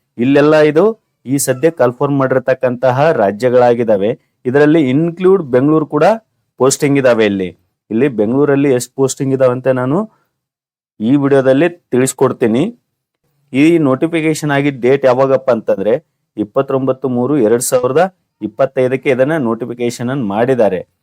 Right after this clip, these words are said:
So ಇದು ಆನ್‌ಲೈನ್ ಅರ್ಜಿ ಯಾವಾಗಿಂದ ಪ್ರಾರಂಭ ಆಗಿದಾವೆ ಅಂದ್ರೆ ಹನ್ನೆರಡು ನಾಲ್ಕು ಎರಡ್ ಸಾವಿರದ ಇಪ್ಪತ್ತೈದಕ್ಕೆ, ಅಂದ್ರೆ ಇದೇ ತಿಂಗಳಲ್ಲಿ ಆನ್‌ಲೈನ್ ಅರ್ಜಿಗಳು ಪ್ರಾರಂಭವಾಗಿದ್ದಾವೆ. ಇದು ಕೊನೆಯ ದಿನಾಂಕ ನೀವು ನೋಡಿದ್ರೆ ಹನ್ನೊಂದು ಐದು ಎರಡ್ ಸಾವಿರದ ಇಪ್ಪತ್ತೈದು ಆಗಿರುತ್ತೆ.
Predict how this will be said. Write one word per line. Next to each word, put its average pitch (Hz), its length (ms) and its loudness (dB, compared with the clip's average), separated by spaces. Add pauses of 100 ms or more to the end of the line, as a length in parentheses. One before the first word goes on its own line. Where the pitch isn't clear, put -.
(320)
So 170 120 4
ಇದು 165 140 4
ಆನ್‌ಲೈನ್ 156 540 2
ಅರ್ಜಿ 156 280 0
ಯಾವಾಗಿಂದ 143 400 2
ಪ್ರಾರಂಭ 135 500 2
ಆಗಿದಾವೆ 131 300 2
ಅಂದ್ರೆ 143 160 -6
ಹನ್ನೆರಡು 135 560 -4
ನಾಲ್ಕು 131 420 -2
ಎರಡ್ 113 160 -2
ಸಾವಿರದ 135 320 -2
ಇಪ್ಪತ್ತೈದಕ್ಕೆ, 127 960 -2 (520)
ಅಂದ್ರೆ 120 240 0
ಇದೇ 120 220 0
ತಿಂಗಳಲ್ಲಿ 135 480 0
ಆನ್‌ಲೈನ್ 120 480 2
ಅರ್ಜಿಗಳು 123 380 -4
ಪ್ರಾರಂಭವಾಗಿದ್ದಾವೆ. 117 1160 0 (300)
ಇದು 143 140 0
ಕೊನೆಯ 151 380 0
ದಿನಾಂಕ 156 360 0
ನೀವು 147 200 0
ನೋಡಿದ್ರೆ 123 480 0
ಹನ್ನೊಂದು 143 540 -4
ಐದು 143 200 -2
ಎರಡ್ 123 220 0
ಸಾವಿರದ 143 520 0 (340)
ಇಪ್ಪತ್ತೈದು 123 580 0
ಆಗಿರುತ್ತೆ. 120 540 0